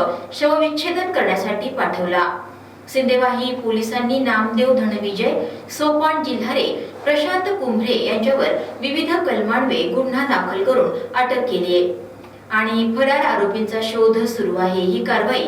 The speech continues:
जिल्ह्याचे पोलीस अधीक्षक मुमक्का सुदर्शन, अपर पोलीस अधीक्षक रीना जडबंधू,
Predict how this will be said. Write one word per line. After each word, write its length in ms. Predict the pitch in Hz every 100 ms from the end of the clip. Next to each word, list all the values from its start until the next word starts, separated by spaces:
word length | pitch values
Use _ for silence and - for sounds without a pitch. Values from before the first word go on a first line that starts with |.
| - - -
जिल्ह्याचे 400 | 294 302 320 -
पोलीस 420 | 330 254 214 240 196
अधीक्षक 540 | 196 190 - - -
मुमक्का 460 | 233 269 311 311 359
सुदर्शन, 560 | 349 208 185 185 202 - - - - -
अपर 380 | 277 311 339 339
पोलीस 380 | 262 220 233 220
अधीक्षक 540 | 220 220 226 277 277
रीना 340 | - 254 262 269
जडबंधू, 600 | 269 220 190 196 196 214